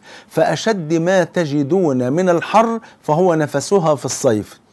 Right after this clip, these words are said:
وأشد ما تجدون من الزمهرير اللي هو البرد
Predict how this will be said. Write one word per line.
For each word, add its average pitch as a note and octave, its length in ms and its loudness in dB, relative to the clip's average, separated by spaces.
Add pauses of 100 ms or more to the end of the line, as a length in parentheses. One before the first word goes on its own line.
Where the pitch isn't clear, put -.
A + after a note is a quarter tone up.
(260)
وأشد D3+ 600 0
ما F3 260 0
تجدون D3 720 -2
من F#3 180 0
الزمهرير D#3+ 920 0 (240)
اللي B2 160 2
هو E3 100 6
البرد F3 380 2